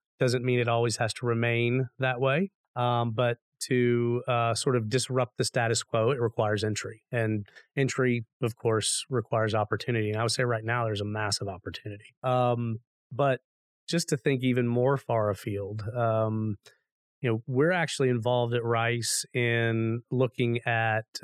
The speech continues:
uh, nature-based solutions for carbon dioxide emissions. And this really fits under the umbrella of companies that have net zero ambitions that are looking at scope three emissions. Um, so things that happen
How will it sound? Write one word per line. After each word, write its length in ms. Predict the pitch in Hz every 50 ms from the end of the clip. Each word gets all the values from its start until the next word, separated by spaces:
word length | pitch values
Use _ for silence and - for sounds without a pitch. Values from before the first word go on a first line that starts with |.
| - -
uh, 460 | 135 123 117 113 110 107 107 107 107 - _ -
nature-based 600 | 131 135 139 131 - 139 123 127 117 110 - -
solutions 520 | - 113 113 107 - - 117 113 107 -
for 560 | - - 117 113 110 110 113 110 107 110 107 - _ _ _ _
carbon 220 | - 127 113 110 110
dioxide 460 | 110 110 107 101 - - - 110 104
emissions. 500 | 104 104 104 - - 113 113 _ - - - _ _ _ - - _ _ _ _ -
And 140 | 127 131 143
this 180 | 156 151 -
really 540 | - 123 120 131 139 143 143 139 135 127 117 - _ _ -
fits 380 | 147 139 139 - - - - -
under 220 | 135 127 120 120
the 160 | 117 123 120
umbrella 540 | 120 117 113 107 120 113 113 117 117 117 117
of 220 | 117 120 117 110 -
companies 500 | - 135 127 117 - 127 123 123 113 104
that 220 | 110 117 113 113
have 200 | - 120 113 104
net 300 | 113 113 117 120 110 127
zero 300 | 120 120 123 120 120 117
ambitions 600 | 113 113 104 117 117 - - 131 123 120 117 107 110
that 120 | 117 113
are 240 | 117 113 113 107 98 - _ - - - - _ _ _
looking 340 | - 127 127 113 - 127 120
at 120 | 117 - -
scope 340 | - - - 123 123 123 -
three 280 | - - 120 117 110
emissions. 640 | 107 104 104 98 - - - - _ - - - - _ _ -
Um, 520 | 123 117 117 117 117 113 113 110 104 - - _ _ _ _ _ _ _ _
so 160 | - - 120
things 300 | - - 131 127 120 107
that 80 | 120 107
happen 320 | 123 123 117 - 117